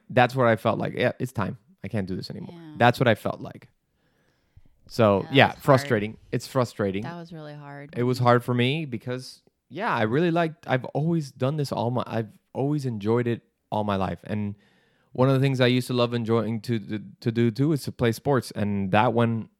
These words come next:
Speaker 1: went a while ago, um, months ago. And, you know, the last thing I played was golf, Jesus, back in October
Speaker 2: Mm-hmm.
Speaker 1: of last year. And then I knew at that point, I'm like, "I can't do this anymore." And that was really frustrating.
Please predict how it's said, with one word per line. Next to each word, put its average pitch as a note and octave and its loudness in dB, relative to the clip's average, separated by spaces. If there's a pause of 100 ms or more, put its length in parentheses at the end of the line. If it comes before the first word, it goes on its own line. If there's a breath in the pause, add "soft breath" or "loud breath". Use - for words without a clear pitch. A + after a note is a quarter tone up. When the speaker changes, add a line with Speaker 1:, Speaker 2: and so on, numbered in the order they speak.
(220)
Speaker 1:
went A#2 -2
a A#2 2
while C3+ 4
ago, G#2 6 (920 soft breath)
um, G#2 2
months B2 2
ago. G#2 4
And, G2 2
you - -4
know, F#2 0 (420)
the G2+ -4
last G#2+ 2
thing A#2+ 2
I A2+ 2
played G#2+ -2
was F2 -4
golf, A2+ 2 (420)
Jesus, G#2 -2
back G2 -2
in G#2 -2
October A#2+ -4 (520)
Speaker 2:
Mm-hmm. F3+ -18 (140)
Speaker 1:
of G#2+ -4
last G#2 -2
year. A2+ 2
And A2+ 2
then G#2+ 2
I G#2+ 2
knew A#2 4
at A2+ 2
that A2 0
point, C3 2
I'm G#2+ 2
like, G2+ -4
"I A2 -6
can't A2+ 0
do A#2 0
this G#2+ -2
anymore." - -8 (1080)
And C3+ 4
that D3+ 8
was E3+ 8
really G3+ 2
frustrating. G#3 -2